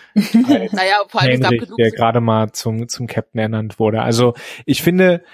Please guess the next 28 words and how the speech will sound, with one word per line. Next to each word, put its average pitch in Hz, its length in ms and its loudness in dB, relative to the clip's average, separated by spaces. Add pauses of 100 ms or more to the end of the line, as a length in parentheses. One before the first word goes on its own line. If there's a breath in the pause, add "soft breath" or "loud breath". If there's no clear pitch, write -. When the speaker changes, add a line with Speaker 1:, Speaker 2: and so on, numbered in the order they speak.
(300 soft breath)
Speaker 2:
natürlich 156 500 2
kann 135 180 0
man, 156 420 0
kann 135 160 -2
man 143 160 2
diese 123 260 0
Einwände 123 580 0
bringen. 127 420 2
Ich 139 200 -4
finde 131 300 -2
aber, 123 260 0
um 120 140 -2
ehrlich 120 340 0
zu - 140 -6
sein, 113 520 0
ähm, 113 420 -6 (100)
zeigt 120 320 -2
das - 180 0
ja 120 140 2
nur 120 220 2
so 117 100 0
ein 117 100 -2
bisschen, 117 380 -2
dass, 110 320 0 (100)
äh, 120 720 -6
Tilly 139 340 2
das 123 360 -2
zwar, 120 560 -2